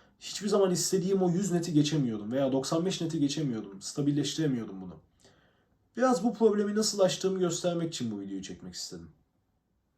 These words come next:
Çünkü bazılarınıza bu dönem biraz bir belirsizlik dönemi gibi görünüyor olabilir ki inanın benim için de öyleydi. Çünkü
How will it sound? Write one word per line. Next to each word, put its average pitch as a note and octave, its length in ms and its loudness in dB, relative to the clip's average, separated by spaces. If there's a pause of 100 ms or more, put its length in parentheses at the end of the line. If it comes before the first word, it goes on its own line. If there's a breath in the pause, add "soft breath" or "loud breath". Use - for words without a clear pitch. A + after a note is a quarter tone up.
(400 soft breath)
Çünkü F3+ 280 0
bazılarınıza G3+ 640 8
bu F#3 100 4
dönem G3 280 6
biraz F3+ 280 6
bir F#3 260 0 (380)
belirsizlik C#3+ 640 2
dönemi C#3+ 300 4
gibi C3 220 2
görünüyor C3+ 400 4
olabilir C#3 600 4
ki C3 340 -2 (220)
inanın C3 340 -2
benim B2+ 240 2
için D#3 240 0
de C3 80 4
öyleydi. G#2+ 500 -4 (460 loud breath)
Çünkü - 300 -4